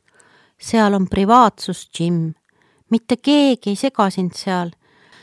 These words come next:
Seal on rahu ja vaikus keset vihaseid emotsioone ning kontrollimatuid kirgi. Sa võid pageda tualettruumi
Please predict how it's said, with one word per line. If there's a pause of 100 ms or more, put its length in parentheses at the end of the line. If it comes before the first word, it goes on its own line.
(180)
Seal
on
rahu
ja
vaikus
keset
vihaseid
emotsioone (280)
ning
kontrollimatuid
kirgi. (1080)
Sa
võid
pageda
tualettruumi